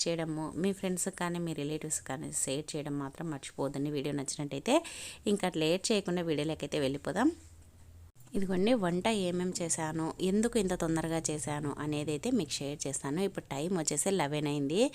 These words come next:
లెవెన్కే వంట అంతా చేసేసాను. ఏమేం చేశానంటే వైట్ రైస్,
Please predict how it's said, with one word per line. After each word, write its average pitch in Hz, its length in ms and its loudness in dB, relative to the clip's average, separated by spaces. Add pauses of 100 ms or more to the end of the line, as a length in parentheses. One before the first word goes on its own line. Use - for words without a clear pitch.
(520)
లెవెన్కే 196 500 4
వంట 175 260 2
అంతా 170 240 0
చేసేసాను. 156 480 -2 (140)
ఏమేం 196 280 4
చేశానంటే 156 500 0 (120)
వైట్ 147 320 0
రైస్, 160 260 2